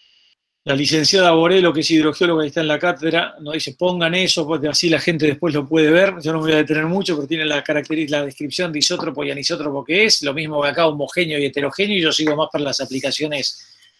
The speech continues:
de, este, de riego, pero quedan las definiciones planteadas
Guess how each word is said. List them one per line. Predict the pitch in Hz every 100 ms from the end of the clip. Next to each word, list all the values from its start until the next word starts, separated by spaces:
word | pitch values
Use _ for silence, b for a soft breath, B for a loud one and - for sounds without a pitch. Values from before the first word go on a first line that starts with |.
| b
de, | 156 151 151 135 - B B B _
este, | 135 - 147
de | 151
riego, | 190 226 208 226 226
pero | 170 151
quedan | 180 180
las | 160
definiciones | 156 160 156 190 170 -
planteadas | 165 156 190 190 185 - -